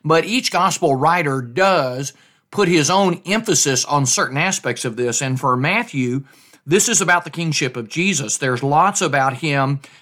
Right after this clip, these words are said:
being the king. There's lots of royalty emphasis here. Even the mocking simulates him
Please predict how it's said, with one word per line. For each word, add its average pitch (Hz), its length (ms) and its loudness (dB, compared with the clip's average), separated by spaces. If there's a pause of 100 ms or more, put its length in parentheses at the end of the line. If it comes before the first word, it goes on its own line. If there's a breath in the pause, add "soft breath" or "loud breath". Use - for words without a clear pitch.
being 135 300 2
the 107 100 -6
king. 196 520 0
There's 127 200 0
lots 143 300 2
of 104 120 -4
royalty 185 760 0
emphasis 185 480 -2
here. 196 360 0 (260 loud breath)
Even 151 380 0
the 123 100 -2
mocking 175 720 0
simulates 175 720 0
him 180 360 -2